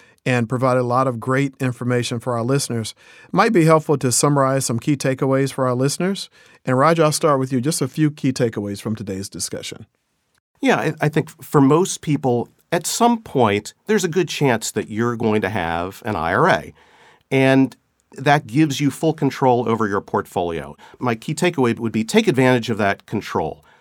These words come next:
Speaker 2: And if you're concerned about not being an expert,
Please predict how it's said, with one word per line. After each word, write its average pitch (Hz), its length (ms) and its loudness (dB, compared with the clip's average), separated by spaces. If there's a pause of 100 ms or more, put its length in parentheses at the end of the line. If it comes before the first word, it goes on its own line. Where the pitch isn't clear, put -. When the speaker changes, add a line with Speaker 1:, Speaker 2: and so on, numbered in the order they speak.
(280)
Speaker 2:
And 127 540 0
if 113 240 -8
you're 135 360 4 (100)
concerned 135 380 2
about 117 200 2
not 127 240 2
being 120 280 4
an 107 80 2
expert, 131 400 0